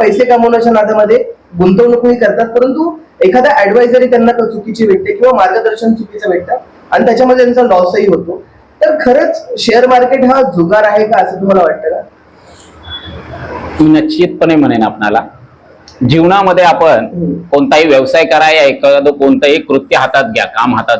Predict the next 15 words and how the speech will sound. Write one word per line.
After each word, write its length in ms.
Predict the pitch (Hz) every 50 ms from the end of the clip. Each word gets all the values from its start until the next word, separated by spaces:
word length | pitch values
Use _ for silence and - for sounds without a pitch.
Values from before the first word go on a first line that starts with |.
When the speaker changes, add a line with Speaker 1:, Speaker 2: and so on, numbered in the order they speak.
| - -
Speaker 2:
घ्या, 100 | 98 98 - - _ _ _ _ _ - - - - - - - - - - - - - - - -
प्रत्येक 440 | - 208 - 320 320 302 302 - -
कामाबद्दल 560 | 214 196 233 262 269 254 226 196 - 233 233
आपण, 400 | 233 196 - 208 185 147 131 135 135 - - - - - -
या 80 | 185 190
व्यवसायाबद्दल 640 | 180 170 170 - 240 220 208 202 208 202 220 220
आपण 220 | 208 - 220 220 208
म्हणू 200 | 175 175 214 226
शकतो 360 | 220 - - - - 226 202
का, 120 | - 110 95 - - _ _ _ _ _ _ _ _ _ _ _ _ _ _ -
तर 40 | 294
मी 120 | 302 294
इथे 160 | 285 294 285
सक्सेसच 480 | 254 240 175 - - 185 170 190 185 185
होईल? 160 | 180 175 180